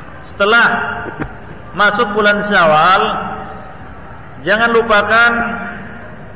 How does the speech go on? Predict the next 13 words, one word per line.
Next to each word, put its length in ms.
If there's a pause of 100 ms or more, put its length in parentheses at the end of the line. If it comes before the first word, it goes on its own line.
(500)
untuk 580
menyempurnakan 1040
puasa 400
kita 240
pada 240
bulan 240
Ramadan. 600 (560)
Jangan 320
lupakan 560 (400)
puasa 560
enam 200
hari 320
bulan 300